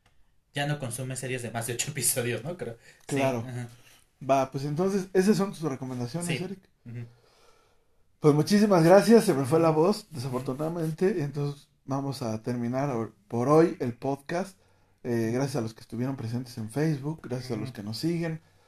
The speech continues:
Speaker 2: Por favor, síganos en nuestras redes sociales, apóyennos. En TikTok estamos creciendo. Tenemos por ahí un, un video que se, eh, está haciendo un poco viral.
Speaker 1: Ujú.
Speaker 2: Vayan, denle like, compártanlo.
Speaker 1: Ujú.
Speaker 2: Es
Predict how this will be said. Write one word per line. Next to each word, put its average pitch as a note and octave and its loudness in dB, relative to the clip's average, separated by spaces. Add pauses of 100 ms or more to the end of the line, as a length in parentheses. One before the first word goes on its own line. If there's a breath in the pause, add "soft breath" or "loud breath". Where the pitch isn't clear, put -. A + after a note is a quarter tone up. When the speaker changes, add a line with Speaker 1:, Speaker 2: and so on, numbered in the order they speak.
(200 soft breath)
Speaker 2:
Por B2 -6
favor, D3+ 4
síganos D3+ -4
en B2+ -10
nuestras A#2 -6
redes D3 -2
sociales, D3+ -4
apóyennos. C#3+ -6
En A2+ -6
TikTok C#3 -8
estamos C3 -8
creciendo. D3+ -6 (360 soft breath)
Tenemos C3 -4
por A#2+ -4
ahí B2+ -2
un, B2 -10
un C3+ -8
video C3+ -4
que G#2+ -12
se, G#2 -10 (480)
eh, G#2+ -4
está A2+ -6
haciendo A#2+ -4 (400)
un B2+ -12
poco A#2 -8
viral. D#3+ 6 (440 soft breath)
Speaker 1:
Ujú. C3+ -8
Speaker 2:
Vayan, C#3+ 0
denle B2 -2
like, C3+ 2
compártanlo. C3 -4
Speaker 1:
Ujú. D3 -4
Speaker 2:
Es C3 -8